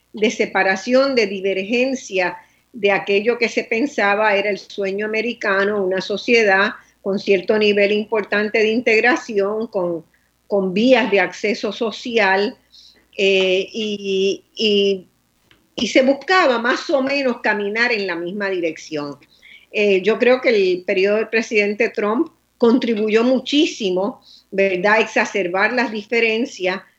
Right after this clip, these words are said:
hasta hacerlas casi irreconciliables. El racismo, el machismo,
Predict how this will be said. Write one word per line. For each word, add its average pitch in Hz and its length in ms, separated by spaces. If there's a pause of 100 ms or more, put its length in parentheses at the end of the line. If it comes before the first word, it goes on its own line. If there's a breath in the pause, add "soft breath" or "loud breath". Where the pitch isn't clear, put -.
(120 soft breath)
hasta 185 240
hacerlas 208 480
casi 214 320
irreconciliables. 165 1200 (300 soft breath)
El 190 240
racismo, 240 720
el 170 120
machismo, 196 880